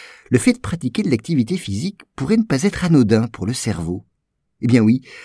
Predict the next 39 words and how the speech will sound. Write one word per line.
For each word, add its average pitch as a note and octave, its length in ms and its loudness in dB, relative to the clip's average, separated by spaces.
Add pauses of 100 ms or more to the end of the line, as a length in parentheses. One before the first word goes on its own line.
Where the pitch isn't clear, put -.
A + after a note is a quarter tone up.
(160)
on G#2+ 120 6
a A2+ 40 4
constaté C3+ 540 -4
que E3 100 -4
les G2 140 -2
participants A#2+ 600 -4
qui - 160 -16
se - 160 -6
livraient F#2+ 580 -2
régulièrement B2 640 2 (340)
à - 80 -12
la D#2 160 -6
pratique - 480 -6
d'activité E2+ 540 -6
physique B2 480 -8 (180)
avaient A#2 360 0
en F#3+ 100 2
moyenne E3 400 2 (380)
un G#2+ 160 2
volume F3+ 440 2
global G#2 380 2
de D#2+ 80 -4
matière B2+ 320 -2
grise, C#3 560 -2 (180)
celle - 280 -8
qui D#2+ 140 -12
traite - 260 -6
l'information, - 640 -6 (400)
et F2 60 -6
de D#2+ 100 -6
matière E2 380 -4
blanche F#3+ 520 0
qui - 160 -14
relie F2 300 -2
les F#2 180 2
différentes E2 520 -4
régions F2+ 280 -6
du B2+ 120 -8
cerveau, F#2 440 -4